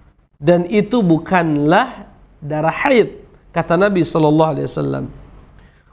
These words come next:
"Walakin, akan tetapi, da'is salata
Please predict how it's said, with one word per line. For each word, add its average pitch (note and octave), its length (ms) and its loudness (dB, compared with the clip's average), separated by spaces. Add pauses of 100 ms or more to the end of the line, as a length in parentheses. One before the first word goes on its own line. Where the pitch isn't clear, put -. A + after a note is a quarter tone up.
(100)
"Walakin, F3 720 0 (160)
akan G3 240 -2
tetapi, A3 640 -2 (800)
da'is G3 400 0
salata A#3 1040 0